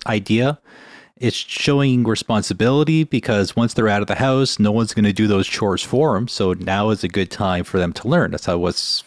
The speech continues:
for me. I did chores inside the house. I did chores outside the house. And if I wanted any extra money on the side, I go babysit my cousins.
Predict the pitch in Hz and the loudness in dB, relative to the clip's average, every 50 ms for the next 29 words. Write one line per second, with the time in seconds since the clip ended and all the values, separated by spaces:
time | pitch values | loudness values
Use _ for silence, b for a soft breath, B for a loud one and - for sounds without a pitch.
0 | _ _ _ - 92 107 151 151 110 87 87 - 92 80 - - 101 98 92 87 | _ _ _ -2 0 2 2 2 2 0 0 0 -2 -4 -2 -2 -2 -2 -2 -2
1 | - 92 87 - - 110 107 104 - 92 110 104 113 127 127 - - 87 95 82 | -2 -4 -4 -2 0 -2 0 0 -2 0 0 2 2 0 0 -2 -4 -4 -6 -8
2 | - - 101 85 85 - 92 98 107 - - 120 101 101 98 104 92 101 98 92 | -6 -4 -4 -4 -2 -2 -2 -2 -2 -2 -2 -2 -2 -2 -2 -2 -2 0 0 0
3 | 113 135 - - - - B B B B B B B B B B 101 95 92 95 | -2 -2 -4 -8 -10 -12 B B B B B B B B B B -2 -2 0 0
4 | - 107 98 92 92 95 95 95 90 - 104 104 101 98 92 92 98 - - - | 0 0 0 2 2 2 2 2 0 0 0 0 0 0 0 0 -2 -4 -4 -4
5 | 98 92 95 98 98 95 92 90 85 - - - 107 131 147 131 104 90 - 92 | -2 0 0 0 0 0 0 0 -2 -2 -2 -2 0 0 0 0 0 0 0 -2
6 | 87 - 90 92 - - - - 95 101 - - 143 160 - - - - - - | -2 -2 -4 -4 -4 -4 -4 -4 -4 -4 -2 -2 -2 -2 -4 -6 -10 -12 -12 -12
7 | - | -12